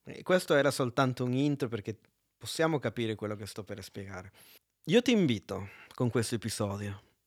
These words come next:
applica questa cosa alla Chiesa, sapienza preconvenzionale, applicala. Ogni Chiesa ha il suo buon senso, diciamo, mm? Al,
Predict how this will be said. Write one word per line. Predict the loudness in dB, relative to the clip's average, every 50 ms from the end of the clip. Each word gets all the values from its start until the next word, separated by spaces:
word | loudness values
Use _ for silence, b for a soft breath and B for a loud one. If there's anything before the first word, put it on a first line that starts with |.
| _ _ _ _ 2
applica | 4 6 6 6 4 2 0 2 2 0 -2 -2 -2 -4
questa | -2 -2 0 2 2 2
cosa | 4 4 4 4 4 2
alla | 2 2 2
Chiesa, | 0 0 2 2 2 0 -2 -6 -10 -12 -16 _ _ _ _ _ _ _ _ _ _
sapienza | -12 -6 -4 -4 -2 -2 0 2 4 4 4 4 2 2 0 -2
preconvenzionale, | 0 2 2 4 4 4 2 2 0 0 0 0 -2 -6 -6 -8 -8 -8 -8 -8 -8 -10 -12 -16 -18 -20 _ _ _ _ _ _ _ -8
applicala. | -4 -4 -4 -2 -2 -6 -6 -6 -8 -14 -14 -14 -18 -20 _ _ _ _ _ _ _ _ _ _ _ _ _ _ -20 B B B B B B B B B 0
Ogni | 2 4 4 6 4 4 2
Chiesa | 2 4 4 4 2 0 -2 -4 -4 -4 -4 -8 _ _ _ _ _ _ _ _ _ _ _ _
ha | -4 -2 0
il | 0 0 0
suo | 0 2 2 2
buon | 4 6 4 4 4
senso, | 2 2 2 2 2 2 0 -4
diciamo, | -6 -6 -8 -8 -8 -8 -10 -14 -16 -20 _ _ _ _ _ _ _ _ -8
mm? | -6 -6 -8 -8 _ _ _ _ _ -10 -6
Al, | -4 -2 -2